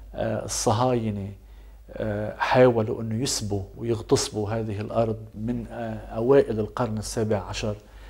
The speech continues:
عندما تشكلوا بالبروتستانتية الجديدة وبلشوا يفكروا أنه يسبوا الأرض الفلسطينية.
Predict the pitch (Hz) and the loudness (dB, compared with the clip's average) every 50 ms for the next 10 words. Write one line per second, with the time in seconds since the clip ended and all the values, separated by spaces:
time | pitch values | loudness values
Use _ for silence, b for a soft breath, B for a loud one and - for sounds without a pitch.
0 | B B B B - 113 127 123 120 117 120 117 117 - 107 - 156 - - - | B B B B -10 -6 -2 2 2 2 2 2 0 0 2 2 2 0 0 -4
1 | - 117 107 110 101 104 110 107 107 - 117 110 113 113 - - - 113 107 104 | -4 -2 -2 -2 -4 -6 -6 -8 -6 -4 -6 -4 -4 -6 -8 -6 -4 -4 -4 -4
2 | - 120 113 113 107 98 95 104 104 107 113 113 107 107 107 98 113 117 117 107 | -4 -6 -4 -2 -2 -2 0 -2 -2 0 0 -2 0 -2 0 2 2 2 2 2
3 | 95 - - 110 98 - 117 110 - - - 110 107 104 104 - B B B B | -2 -4 -6 -8 -8 -8 -8 -10 -10 -8 -6 -4 -4 -4 -6 -8 B B B B
4 | B B B B B - 120 110 107 110 120 113 - - 107 104 104 101 107 107 | B B B B B -8 -4 -2 -2 -2 -2 -4 -4 -2 -2 -2 -2 0 -2 -4
5 | 104 104 98 - - 98 98 90 - - 101 101 98 101 - - - | -4 -6 -8 -6 -8 -8 -8 -8 -10 -12 -12 -12 -12 -12 -14 -16 -18